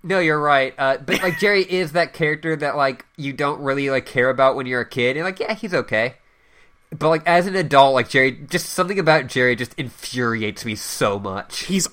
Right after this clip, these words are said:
Speaker 2: awful. He's the worst.
Speaker 1: Like, well, part of it is, like, the fact that he does actually, like, seems to take delight in, like, fucking with these teenagers.
Speaker 2: Yeah, it's, it's
Speaker 1: And he
Speaker 2: really
Speaker 1: is a
Speaker 2: fucked up.
Speaker 1: grown-ass man.
Speaker 2: He's a grown-ass man. Stop it.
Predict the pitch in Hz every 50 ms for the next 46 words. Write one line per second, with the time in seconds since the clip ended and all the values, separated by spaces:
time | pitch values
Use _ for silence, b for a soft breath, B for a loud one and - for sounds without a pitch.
0 | - 127 127 131 147 - - 107 - - _ - 160 156 135 160 139 123 117 127
1 | 127 131 135 131 123 - - - - - B B B B B B B B B B
2 | - 247 240 247 247 254 262 233 190 - - 269 254 247 208 196 190 151 165 165
3 | 143 147 165 156 - - 165 151 147 147 127 117 156 147 143 143 135 - - 143
4 | 131 - - - 147 139 135 131 123 117 - - _ - 160 - - - - 170
5 | 147 131 160 151 - 160 143 - 160 143 127 127 127 127 120 139 131 123 123 123
6 | 120 120 117 - - - - - - 143 123 - - 135 120 110 110 120 117 113
7 | - 127 120 107 - - - 123 117 117 110 110 104 104 98 113 107 107 104 -
8 | - - - - _ _ 147 139 127 117 - - - 160 - - - 123 165 156
9 | 139 139 156 156 147 139 117 147 135 104 92 - 123 123 127 131 127 123 127 135
10 | 131 127 120 117 120 - - 117 110 110 107 107 104 104 - - 277 349 440 -
11 | - - 147 208 262 320 339 339 320 311 - - 147 156 185 254 202 131 120 -
12 | - - - 139 180 240 254 - 110 107 -